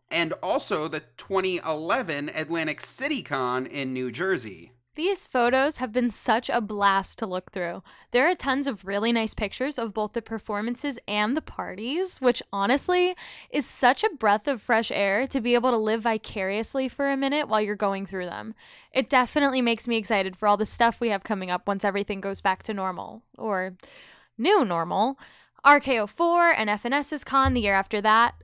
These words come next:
Speaker 2: It's all gonna be so much fun. We just gotta hold on and get through this part first.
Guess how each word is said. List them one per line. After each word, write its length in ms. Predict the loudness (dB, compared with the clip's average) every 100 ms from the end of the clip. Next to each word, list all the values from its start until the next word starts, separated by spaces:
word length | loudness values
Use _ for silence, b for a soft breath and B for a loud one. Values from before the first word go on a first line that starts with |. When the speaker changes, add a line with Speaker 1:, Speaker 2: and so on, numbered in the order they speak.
| 2
Speaker 2:
It's 140 | 8
all 120 | 8
gonna 140 | 8 4
be 100 | 2
so 280 | 4 4
much 240 | 4 2 2
fun. 400 | 2 2 -2 -4
We 140 | -2
just 160 | -2 -4
gotta 160 | -4 0
hold 260 | 2 2
on 300 | 2 2 2
and 180 | 0 0
get 160 | -2 2
through 140 | 0
this 180 | 0 -6
part 260 | -4 -4
first. 460 | -4 -12 -12 -16 -20